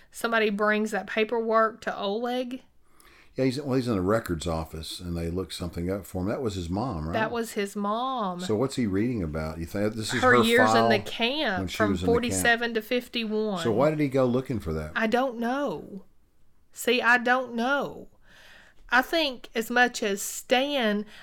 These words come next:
Speaker 1: I'm seeing, like, this compare and contrast between Stan and Oleg. Stan, I think, is real disillusioned with a lot of stuff, and I think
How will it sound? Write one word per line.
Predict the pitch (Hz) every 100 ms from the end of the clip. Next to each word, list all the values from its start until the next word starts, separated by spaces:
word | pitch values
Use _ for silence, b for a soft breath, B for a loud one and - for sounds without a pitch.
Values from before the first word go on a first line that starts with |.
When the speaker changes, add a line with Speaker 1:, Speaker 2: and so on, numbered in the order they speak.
| B
Speaker 1:
I'm | 277
seeing, | 294 370 349 277
like, | 233 226 226
this | 214 196 190 - - - _ _ _ _
compare | - 220 - 262
and | 254
contrast | 247 196 - 220 208 185 185
between | 190 - 196
Stan | 190 214 208
and | 196
Oleg. | 196 202 202 165 185 196 B B
Stan, | - - 254 269 277 233
I |
think, | 208 214
is | 202 196
real | 208 208
disillusioned | 196 190 190 208 196 196 196 175 175 180
with | 190 190
a |
lot | 190 190 175
of |
stuff, | 170 - 190 185 185
and | 208
I | 233
think | 233 226